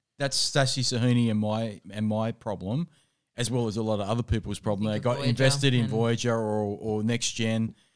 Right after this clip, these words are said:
Speaker 1: and, and, or even the original. And that's, that's what's killed them for this series. That's,
Speaker 2: Mm.
Speaker 1: that's what the issue is.
Speaker 2: I live in hope for Picard.
Speaker 1: You know
Speaker 2: Watch
Speaker 1: what?
Speaker 2: this space.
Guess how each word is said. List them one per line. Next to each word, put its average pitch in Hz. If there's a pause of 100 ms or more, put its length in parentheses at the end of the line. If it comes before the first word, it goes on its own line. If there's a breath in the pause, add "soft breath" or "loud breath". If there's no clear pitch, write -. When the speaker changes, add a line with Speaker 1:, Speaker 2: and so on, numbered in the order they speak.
(160 soft breath)
Speaker 1:
and, 123
and, 123
or 147
even 151
the 104
original. 123 (320)
And 123
that's, -
that's 123
what's 127
killed 110
them 90
for 107
this 101
series. 92
That's, 156
Speaker 2:
Mm. 151
Speaker 1:
that's 113
what - (560)
the 107
issue 104
is. 95
Speaker 2:
I 180
live 190
in 190
hope 170
for 165
Picard. 131 (840 soft breath)
Speaker 1:
You 165
know 214
Speaker 2:
Watch 160
Speaker 1:
what? 156
Speaker 2:
this 147
space. 147